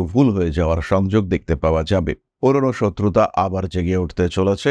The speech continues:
এবং সেই সমস্ত শত্রুতার ক্ষেত্রে কিছু বাধা বিপত্তি, অস্থিরতা বাড়তে দেখতে পাওয়া যাবে। শ্রবণা নক্ষত্রের মানুষদের অকারণ ব্যয় হওয়ার সম্ভাবনা রয়েছে। বাড়ির ইলেকট্রনিক জিনিসপত্র, বিশেষ করে কোনো কুলিং সিস্টেম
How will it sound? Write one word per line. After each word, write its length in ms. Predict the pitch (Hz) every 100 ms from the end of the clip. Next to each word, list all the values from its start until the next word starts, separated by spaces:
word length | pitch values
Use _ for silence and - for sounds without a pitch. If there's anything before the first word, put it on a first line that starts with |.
| 139
এবং 160 | 143 151
সেই 240 | - 156
সমস্ত 340 | 180 170 165 151
শত্রুতার 560 | 131 113 - 98 95 87
ক্ষেত্রে 340 | 101 90 120 135 _ _ -
কিছু 240 | 127 - 117
বাধা 380 | 107 98 107 101
বিপত্তি, 480 | 90 82 98 - 104
অস্থিরতা 600 | 98 95 - 113 104 104 101
বাড়তে 360 | 87 80 - 87
দেখতে 260 | 82 87
পাওয়া 260 | 76 82 82
যাবে। 280 | 87 98 90 - _ _ -
শ্রবণা 400 | - 139 160 165
নক্ষত্রের 540 | 151 - 139 120 113
মানুষদের 500 | 101 98 101 95 120 - 101
অকারণ 420 | - 110 107 110 98
ব্যয় 260 | 90 92
হওয়ার 280 | 87 90 87
সম্ভাবনা 560 | 80 90 90 90 85 87
রয়েছে। 320 | 85 90 - 165 - _ _ -
বাড়ির 280 | 131 147 147
ইলেকট্রনিক 440 | 151 147 147 127 95
জিনিসপত্র, 540 | 101 101 - 113 - 135
বিশেষ 280 | 101 104 95
করে 180 | - 95
কোনো 180 | 95 95
কুলিং 320 | 95 113 131 123
সিস্টেম 420 | - 85 - 110